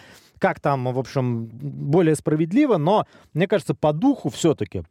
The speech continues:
конечно, Дэвин Франклин. Он шёл вперёд, он агрессивно действовал, он просто объём работы проделал гораздо больше, нежели соперник. А отдавать Соуме этот бой, ну,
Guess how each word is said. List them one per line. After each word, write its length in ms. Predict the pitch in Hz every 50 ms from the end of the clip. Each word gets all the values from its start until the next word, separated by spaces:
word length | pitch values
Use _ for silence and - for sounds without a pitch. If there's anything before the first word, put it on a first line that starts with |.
| _ _
конечно, 400 | - 143 151 185 196 - - 131
Дэвин 300 | 120 143 151 135 131 123
Франклин. 420 | - 123 120 107 101 - 110 110 -
Он 200 | 208 190 180 147
шёл 200 | - - 147 127
вперёд, 480 | - - - 170 208 240 233 220 - - _
он 320 | - 165 165 151 135 139 -
агрессивно 580 | - 143 135 127 135 160 - - 180 147 131 131
действовал, 440 | 131 160 233 220 - - 165 147 - -
он 140 | 165 160
просто 320 | 151 - 220 214 - - 151
объём 420 | - - 156 151 170 196 202 175
работы 440 | 160 156 180 185 214 220 190 - 135
проделал 420 | 101 139 139 131 139 147 123 110
гораздо 340 | 107 127 135 135 123 110 123
больше, 400 | 123 131 127 113 92 - - 92 - _ _ - - - - - _
нежели 340 | - 135 147 143 123 131 131
соперник. 520 | 127 - 147 143 - 147 123 107 104 92 - _ _ - - -
А 100 | - 123 147
отдавать 380 | 147 147 185 214 226 233 -
Соуме 460 | - - 220 220 220 220 262 302 311 285
этот 220 | 233 - 196 165
бой, 260 | 165 170 196 202 190
ну, 140 | 160 180 214